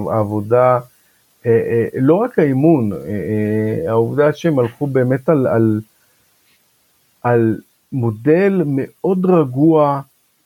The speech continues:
לא להביא ישר, זאת אומרת, אה, ה-, ההימורים, אה, דיברו על ניימר, ו-, ונזרקו שמות, אה, מפה ועד, אה, הודעה חדשה, וזה לא שלא היה להם כסף, אה, אבל העובדה שהם, אה, בחרו לא רק, אה, להישאר,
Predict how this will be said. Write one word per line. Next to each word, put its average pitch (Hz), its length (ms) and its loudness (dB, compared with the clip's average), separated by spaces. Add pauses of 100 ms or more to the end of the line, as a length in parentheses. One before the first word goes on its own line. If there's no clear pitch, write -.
(140)
לא 135 240 2
להביא 151 460 2
ישר, 139 360 -2
זאת 127 80 -8
אומרת, 127 320 -4
אה, 120 520 0
ה-, 113 280 -2
ההימורים, 131 720 0
אה, 139 320 -2
דיברו 131 580 0
על 127 120 2
ניימר, 135 1040 0 (440)
ו-, 123 200 -8 (640)
ונזרקו 147 520 -4
שמות, 170 600 0
אה, 156 140 4
מפה 147 300 -2 (140)
ועד, 143 300 -2
אה, 127 180 -2
הודעה 123 340 -2
חדשה, 147 380 -4
וזה 135 260 -6
לא 151 80 -4
שלא 180 200 0
היה 180 80 4
להם 175 180 2
כסף, 190 380 -2 (400)
אה, 117 300 0 (800)
אבל 120 360 0
העובדה 113 340 0
שהם, 147 300 0
אה, 123 140 2
בחרו 117 320 -2
לא 139 100 2
רק, 147 280 -2
אה, 123 380 2
להישאר, 117 560 0